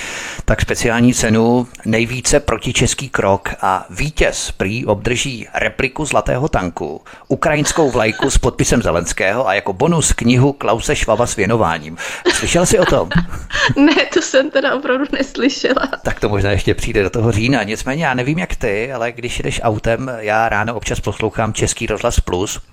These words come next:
Speaker 1: abych
Speaker 2: Mhm.
Speaker 1: se dozvěděl, co se děje na druhé straně barikády nepřátel. A tam jsem zaznamenal jednoho komentátora, který hořekoval nad tím, jak jsou Češi svazácky neuvědomělí, to teď trošku reinterpretuji, protože to neříká přímo takto,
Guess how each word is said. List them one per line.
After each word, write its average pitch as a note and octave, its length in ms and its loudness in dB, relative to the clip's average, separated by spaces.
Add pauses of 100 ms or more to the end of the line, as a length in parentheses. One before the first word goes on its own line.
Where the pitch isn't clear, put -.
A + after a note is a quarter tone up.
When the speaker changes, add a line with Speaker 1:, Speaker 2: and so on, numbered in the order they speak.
(280)
Speaker 1:
abych C#4 220 8
Speaker 2:
Mhm. A3 140 2
Speaker 1:
se - 140 0
dozvěděl, G2+ 340 2
co - 120 -6
se G#2+ 160 -2
děje G2+ 280 2
na F#2 80 -6
druhé G2+ 220 -4
straně G2 420 -2
barikády F#2 560 -2
nepřátel. G2+ 540 0 (600)
A F#2+ 180 2
tam A2+ 200 -2
jsem E3+ 180 2
zaznamenal C#3 480 2
jednoho C3 240 0
komentátora, B2 680 0
který B2+ 400 -2
hořekoval D#3+ 760 2
nad C3 180 -2
tím, B2+ 380 -4
jak A2+ 160 0
jsou A2+ 200 0
Češi - 400 -2
svazácky A2+ 640 -2
neuvědomělí, G2 880 0
to F2+ 120 -10
teď F2 160 -12
trošku - 300 -8
reinterpretuji, G#2 680 -2
protože F2+ 240 -10
to F#2 120 -12
neříká G#2 280 -4
přímo G#2+ 260 -2
takto, A2+ 320 0